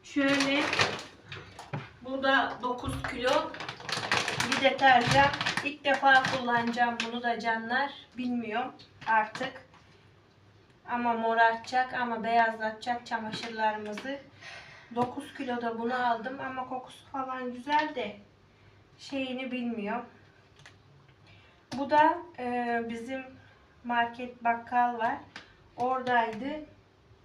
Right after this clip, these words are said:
Yüz yirmi beş liraydı canlar. Dokuz kilo. Çok iyi geldi bana. Yani çok çok iyi geldi.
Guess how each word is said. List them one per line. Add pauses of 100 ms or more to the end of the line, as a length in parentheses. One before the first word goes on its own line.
(680)
Yüz
yirmi
beş
liraydı
canlar.
Dokuz
kilo. (180)
Çok
iyi
geldi
bana. (720)
Yani
çok
çok (180)
iyi
geldi.